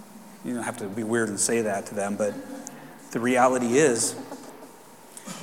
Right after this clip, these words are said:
we are called, Paul said it in, uh, Philippians chapter three. No, Colossians chapter three says,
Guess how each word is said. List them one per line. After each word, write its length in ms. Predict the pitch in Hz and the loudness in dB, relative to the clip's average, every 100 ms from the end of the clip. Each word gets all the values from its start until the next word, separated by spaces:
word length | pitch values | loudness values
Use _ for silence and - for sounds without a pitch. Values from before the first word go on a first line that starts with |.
| - - - - | -14 -16 -14 0
we 120 | 131 | 2
are 100 | 120 | 2
called, 520 | - - 127 110 104 | 2 2 4 4 0
Paul 240 | - 123 120 | 4 4 4
said 260 | - 131 | 2 0
it 100 | 110 | 0
in, 220 | 107 101 - - - - | -4 -6 -10 -16 -18 -10
uh, 300 | 107 95 - - - - | -6 -6 -8 -14 -18 -18
Philippians 800 | - 120 101 123 127 151 - - - | -10 -8 -6 -4 -4 -4 -8 -12 -12
chapter 360 | - 123 123 | -10 -8 -8
three. 300 | - 131 147 147 127 | -8 -8 -8 -8 -8
No, 80 | |
Colossians 520 | - 139 131 - 131 - | -2 4 4 4 -2 0
chapter 300 | 135 - 117 | 0 0 -4
three 280 | - 131 113 | 0 0 2
says, 480 | - 113 107 104 | 2 2 2 -2